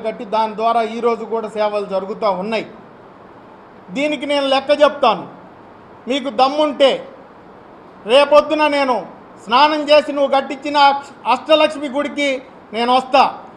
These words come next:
నీకు దమ్ముంటే, నువ్వు ధైర్యం ఉంటే, నేను చెప్పినట్లో ఎక్కడ అవినీతి జరగలేదు, వీటిలో నేను కమిషన్ తీసుకోలేదు అని నువ్వన్నీ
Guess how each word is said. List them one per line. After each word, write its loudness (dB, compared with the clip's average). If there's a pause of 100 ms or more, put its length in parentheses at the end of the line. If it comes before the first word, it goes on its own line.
(180)
నీకు -2
దమ్ముంటే, 2 (180)
నువ్వు 2
ధైర్యం 2
ఉంటే, 2 (500)
నేను -2
చెప్పినట్లో 4
ఎక్కడ 2
అవినీతి 4
జరగలేదు, 4 (380)
వీటిలో 2
నేను -2
కమిషన్ 0
తీసుకోలేదు 4 (280)
అని 2
నువ్వన్నీ 2